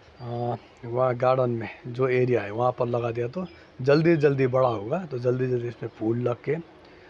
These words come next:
आ, मिर्च आना भी शुरू हो जाएगा दोस्त लोग, तो बाद में खाने को भी मिलेगा।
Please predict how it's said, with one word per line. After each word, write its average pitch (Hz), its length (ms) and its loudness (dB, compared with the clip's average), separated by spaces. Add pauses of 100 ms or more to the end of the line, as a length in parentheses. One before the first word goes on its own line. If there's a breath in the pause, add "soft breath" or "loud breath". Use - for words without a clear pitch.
(220 loud breath)
आ, 107 180 -8
मिर्च 120 340 0
आना 117 200 0
भी 127 100 -2
शुरू 123 260 -6
हो 101 140 -4
जाएगा 110 280 -2
दोस्त 107 260 -12
लोग, 135 120 -4
तो 110 100 -8
बाद 113 200 -2
में 113 160 -10
खाने 113 340 -4
को 113 100 -4
भी 120 80 -2
मिलेगा। 113 400 -4